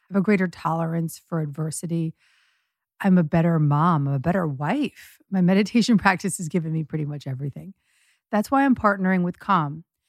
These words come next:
the number one mental wellness app, to give you the tools that improve the way you feel.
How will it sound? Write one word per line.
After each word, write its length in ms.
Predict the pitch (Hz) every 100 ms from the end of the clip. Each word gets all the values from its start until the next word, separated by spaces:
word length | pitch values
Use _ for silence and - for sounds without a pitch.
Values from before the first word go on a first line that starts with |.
| _ _
the 60 | 190
number 460 | 190 185 190 220
one 320 | 190 180 175
mental 380 | 165 165 160 196
wellness 400 | 175 170 165 165
app, 260 | 175 147 160 -
to 80 | 185
give 200 | 180 175
you 100 | 185
the 80 |
tools 440 | 196 - 185 180 165
that 100 | 165
improve 480 | 160 - 196 185 180
the 160 | 208 185
way 400 | 170 165 160 170
you 160 | 202 160
feel. 520 | - - 156 151 147